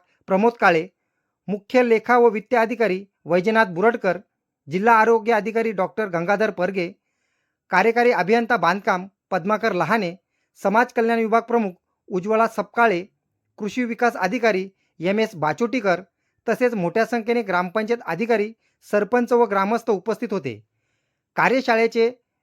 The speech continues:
विस्तार अधिकारी सेवानिवृत्त विक्रम चव्हाण व विस्तार अधिकारी पंचायत समिती भिवंडी इंद्रजित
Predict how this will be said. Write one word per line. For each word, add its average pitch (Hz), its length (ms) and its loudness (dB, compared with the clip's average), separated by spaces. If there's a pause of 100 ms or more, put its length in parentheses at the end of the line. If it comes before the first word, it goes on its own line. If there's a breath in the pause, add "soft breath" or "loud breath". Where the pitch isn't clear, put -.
(220)
विस्तार 226 320 0
अधिकारी 240 460 -2
सेवानिवृत्त 220 640 -2
विक्रम 180 500 -2
चव्हाण 180 380 0 (420)
व 190 80 -6
विस्तार 202 340 0
अधिकारी 233 480 0 (240)
पंचायत 190 300 -2
समिती 226 340 -4
भिवंडी 180 480 -2 (240)
इंद्रजित 214 360 -2